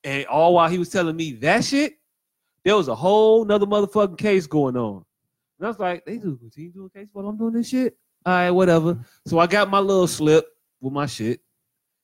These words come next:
and he told me to go downstairs and pay it, and then I get my license and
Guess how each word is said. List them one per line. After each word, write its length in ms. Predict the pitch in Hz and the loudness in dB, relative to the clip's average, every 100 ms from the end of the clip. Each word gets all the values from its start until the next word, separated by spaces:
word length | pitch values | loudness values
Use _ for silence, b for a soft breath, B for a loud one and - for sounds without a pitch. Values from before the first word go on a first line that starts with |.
| _ | _
and 100 | 107 | -6
he 60 | 120 | -2
told 160 | 123 | 0
me 60 | 117 | 0
to 20 | |
go 120 | 117 | 0
downstairs 680 | 120 131 - 110 113 117 135 | 0 -4 -4 -4 0 -2 -4
and 320 | 113 110 104 - | -8 -8 -6 -2
pay 260 | 120 117 | 0 0
it, 120 | 127 - | -2 -6
and 100 | 107 | -12
then 80 | 107 | -10
I 100 | 104 | -10
get 140 | 107 | -8
my 120 | 110 | -8
license 460 | 110 123 120 107 104 | -6 -6 -6 -10 -12
and 240 | 107 107 | -14 -16